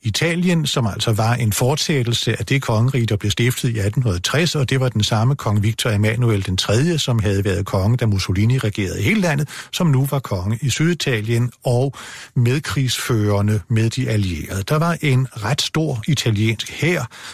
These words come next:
som kæmpede ved fronten i Italien sammen med de allierede mod tyskerne. Nord for fronten var Italien besat af tyskerne, og desuden var der en republik under Mussolinis ledelse,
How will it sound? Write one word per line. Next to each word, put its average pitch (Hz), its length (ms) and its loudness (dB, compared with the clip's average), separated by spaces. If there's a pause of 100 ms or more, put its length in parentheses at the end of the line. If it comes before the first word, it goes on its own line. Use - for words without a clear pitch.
som 110 220 2
kæmpede 151 580 0
ved 113 240 0
fronten 117 580 -2
i 170 160 2
Italien 113 580 -2
sammen 139 380 0
med 123 100 4
de 113 200 0
allierede 101 600 2 (200)
mod 117 260 2
tyskerne. - 480 -10 (1400)
Nord 180 300 2
for 165 100 -2
fronten 104 540 -4 (420)
var 139 240 2
Italien 135 640 0 (160)
besat 123 540 0 (260)
af 98 100 -2
tyskerne, 185 560 0 (380)
og 160 140 -2
desuden 170 600 0
var 113 300 0
der 156 160 0 (400)
en 131 300 2
republik 120 540 -2 (100)
under 131 240 2
Mussolinis 120 720 0
ledelse, 127 580 0